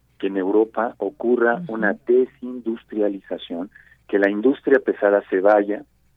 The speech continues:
Speaker 1: buscando países que tengan electricidad barata. Quizás se vengan para acá, déjame decirte,
Speaker 2: Sí.
Speaker 1: porque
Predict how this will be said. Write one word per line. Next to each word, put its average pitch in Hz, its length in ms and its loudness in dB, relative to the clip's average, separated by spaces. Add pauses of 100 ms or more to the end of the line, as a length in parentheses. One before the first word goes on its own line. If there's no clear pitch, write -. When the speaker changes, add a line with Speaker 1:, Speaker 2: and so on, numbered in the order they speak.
(160)
Speaker 1:
buscando 123 580 0
países 104 500 -2
que 95 120 -8
tengan 101 340 -6
electricidad 90 640 -6
barata. 98 380 2
Quizás 135 280 -4
se 147 120 6
vengan 143 240 2
para 101 180 2
acá, 120 220 2
déjame 92 320 -6
decirte, 95 420 -6 (360)
Speaker 2:
Sí. - 140 -8
Speaker 1:
porque 127 460 4